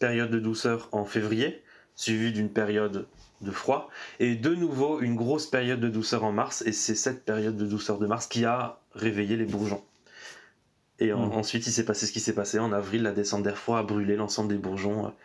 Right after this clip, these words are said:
Speaker 1: qui avaient débourré en France.
Speaker 2: Hmm. Donc, donc là, cette douceur qu'on a connue en décembre, en fait, étant donné qu'on n'a pas eu la période de vernilisation suffisante avant, il n'y a aucune chance que les bourgeons... Ne,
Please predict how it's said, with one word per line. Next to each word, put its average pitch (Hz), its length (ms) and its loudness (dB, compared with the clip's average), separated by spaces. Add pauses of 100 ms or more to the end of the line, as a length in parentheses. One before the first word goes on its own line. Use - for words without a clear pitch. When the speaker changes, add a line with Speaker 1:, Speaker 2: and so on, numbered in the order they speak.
(140)
Speaker 1:
qui - 180 -6
avaient 101 360 -2
débourré 104 460 0
en 107 100 0
France. - 480 -4 (1300)
Speaker 2:
Hmm. 107 180 0 (840)
Donc, - 140 -2
donc 131 180 2
là, 170 80 2
cette 160 180 0
douceur 143 340 0
qu'on 135 140 0
a 123 80 2
connue 127 240 0
en 117 60 2
décembre, 123 380 0
en 120 60 2
fait, 151 300 -4 (240)
étant 135 100 2
donné 151 240 2
qu'on 143 100 0
n'a 123 120 2
pas 123 140 0
eu 131 60 2
la 120 100 2
période 117 240 0
de 113 80 2
vernilisation 117 580 0
suffisante 113 520 -2
avant, 104 220 2
il 135 40 2
n'y 113 60 2
a 98 40 0
aucune 98 200 -6
chance 110 200 -2
que - 100 -2
les 98 120 0
bourgeons... 98 360 0
Ne, 92 360 0